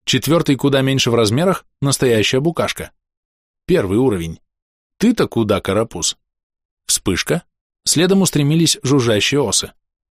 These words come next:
Один жук прорвался и, пылая, искря помчался ко мне, в буквальном смысле слова оставляя за собой пылающий след. За ним бежал малыш первого уровня. Этот не искрил. Еще один магический удар поставил точку в короткой битве.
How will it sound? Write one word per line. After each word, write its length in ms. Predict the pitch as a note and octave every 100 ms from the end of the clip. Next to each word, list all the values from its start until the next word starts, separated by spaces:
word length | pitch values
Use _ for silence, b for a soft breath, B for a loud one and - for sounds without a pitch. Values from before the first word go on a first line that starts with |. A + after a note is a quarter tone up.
| _ -
Один 340 | G2 G#2 A2
жук 220 | F#2+ G#2+ -
прорвался 580 | F2+ E2+ F2+ A2 F#3 - _ _ -
и, 100 | B2
пылая, 420 | A#2 G#2+ B2 E3+
искря 480 | E3 B2 - C3 C#3+
помчался 500 | C#3+ A#2+ A#2+ A#2+ B2+
ко 140 | E3
мне, 260 | F3 C3+ - _ _ _
в 140 | F#2 F2+
буквальном 480 | G#2 A#2 A#2 G#2+
смысле 360 | - A2 G2+ G2
слова 340 | - G#2 D3+
оставляя 400 | D3 B2 A2 B2
за 100 | B2
собой 280 | A2 G#2+ A2+
пылающий 520 | A2 A2+ G#2 G#2 -
след. 340 | - A2+ D#2+ - _ _ _ _ _ _ _ _ _ G#2
За 220 | G2+ C3+
ним 180 | A3 G#3+
бежал 320 | F#3 E3+ E3+
малыш 400 | D#3 C3+ C#3+ -
первого 360 | A2 G2+ G#2
уровня. 520 | C#3+ D3 F#2+ E2+ D2+ - _ _ _ _ _
Этот 280 | G2 F2+ F#2+
не 160 | A#2 C#3
искрил. 420 | - A2 E2 C2+ _ _ _ _ _ _
Еще 360 | G2 A#2+ - C3
один 200 | G#2 G#2
магический 520 | G2+ G#2 G#2+ G2 G2
удар 280 | F2+ A2+ D3+
поставил 460 | C3+ - A#2+ A2
точку 320 | G2 C#3 - C3+
в 60 |
короткой 420 | - G#2 F#2+ B2+
битве. 340 | B2+ G#2+ F2+